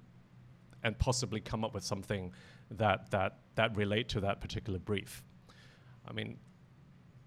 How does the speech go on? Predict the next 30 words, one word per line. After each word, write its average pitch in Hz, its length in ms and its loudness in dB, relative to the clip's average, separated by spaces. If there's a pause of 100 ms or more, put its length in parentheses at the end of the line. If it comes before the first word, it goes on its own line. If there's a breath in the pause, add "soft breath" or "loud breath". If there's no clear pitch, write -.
(420)
again, 131 300 8
not 147 180 4
talking 123 300 6
about 107 260 4
China, 110 460 6
but 101 420 2 (100)
I 104 100 4
remember 123 520 8
last 110 460 8
year 107 140 6
or 110 120 6
the 101 80 0
year 113 200 8
before 92 520 2
when 98 140 2
I 107 60 4
was 110 180 2
doing 110 160 2
the 113 80 -2
Kyoto 113 440 4
project, 92 560 0
I 113 120 8
kept - 520 4
asking 117 560 2 (560 loud breath)
the 113 80 0
team, 104 520 4 (480)
"Is 120 180 4
this 131 240 2
Japanese 110 640 2
enough?" 95 540 -6